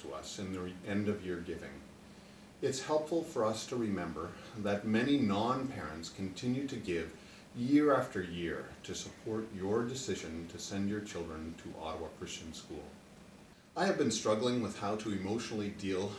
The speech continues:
with this second total shutdown of in-person learning. Perhaps three of my thoughts will help you.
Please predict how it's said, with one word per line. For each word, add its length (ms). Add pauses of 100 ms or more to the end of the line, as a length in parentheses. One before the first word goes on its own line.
with 200
this 200
second 540 (220)
total 280
shutdown 520
of 120
in-person 500
learning. 360 (880)
Perhaps 480
three 180
of 140
my 160
thoughts 560
will 140
help 260
you. 80